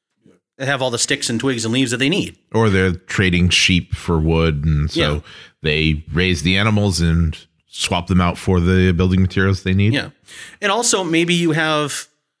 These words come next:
Speaker 1: and I guess this, this could really be mostly in the next episode, but maybe you have people who started that small muddy village, and then they go to this huge luxurious town that's made out of steel and has, like, you know, m-, other, uh,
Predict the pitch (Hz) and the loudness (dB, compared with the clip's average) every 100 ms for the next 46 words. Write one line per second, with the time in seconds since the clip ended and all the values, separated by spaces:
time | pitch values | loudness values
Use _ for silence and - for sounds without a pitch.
0 | _ 156 147 160 - 147 - 135 139 - | _ -4 -2 0 -2 -2 -4 -4 -4 -2
1 | 135 117 131 120 120 117 120 - 120 120 | -4 -2 -4 -2 -4 -4 -4 -6 -4 -4
2 | 110 117 123 - 110 - - 113 135 135 | -4 -2 -4 -4 -8 -8 -6 -4 -4 -4
3 | 143 151 151 143 131 147 135 123 - 196 | -2 -2 -2 -2 -4 -6 -6 -4 -2 -2
4 | 151 123 113 131 117 110 110 104 104 98 | -2 -2 -4 -4 -2 -2 -4 -6 -8 -6
5 | 117 - - - - 165 185 185 175 175 | -8 -12 -20 -20 -6 0 2 2 2 2
6 | 160 156 - _ _ - - 226 180 147 | 2 0 -2 _ _ -8 0 2 2 0
7 | 165 160 139 170 156 135 - 175 202 160 | -2 -2 0 0 2 0 -2 0 0 0
8 | 131 131 147 147 147 135 120 - - - | -2 -2 -2 -2 0 0 -2 -2 -4 -2
9 | 180 165 123 101 104 127 139 117 127 113 | 0 2 0 -2 -4 -2 -2 -2 -2 -2
10 | 107 _ - - - - 143 123 110 107 | -6 _ -20 -20 -20 -8 -4 -2 -2 -6
11 | 123 151 - 139 156 156 151 147 | -6 -8 -6 -2 0 -2 -4 -6